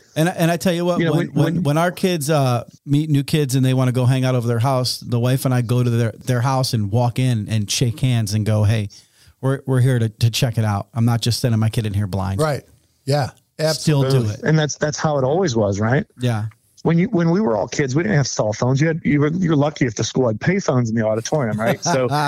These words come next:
Speaker 1: <laughs>
Speaker 2: if, if mom and dad, mom or dad dropped you off at school, if you're fortunate enough to, you know, live with your mom and dad, they dropped you off at school. You had to know what time to be home,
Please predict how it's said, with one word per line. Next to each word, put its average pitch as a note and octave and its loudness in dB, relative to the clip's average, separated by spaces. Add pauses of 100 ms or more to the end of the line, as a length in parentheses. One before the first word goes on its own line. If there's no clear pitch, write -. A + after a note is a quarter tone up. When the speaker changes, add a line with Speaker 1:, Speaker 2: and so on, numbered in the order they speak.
(220)
Speaker 1:
<laughs> - -20
Speaker 2:
if, E3 0
if E3+ 0
mom F3 0
and E3 2
dad, F3 0
mom D#3 0
or D#3+ 0
dad C#3+ 0
dropped C#3+ -2
you D3+ 2
off C#3+ -2
at - -4
school, D3 0 (140)
if C#3 -2
you're B2+ 2
fortunate D3+ 0
enough C3 -2
to, A#2 -2 (100)
you C3+ 0
know, A2 0
live D#3 2
with D#3 0
your B2+ 0
mom A#2 0
and A2 0
dad, A2+ 2 (680)
they D3 0
dropped D#3+ -2
you D#3 0
off D3 -4
at D3+ -2
school. E3 -2
You C#4+ 0
had A3+ -2
to F#3 2
know F#3+ 2
what F3 -2
time G3 2
to F#3 2
be E3+ 2
home, E3 0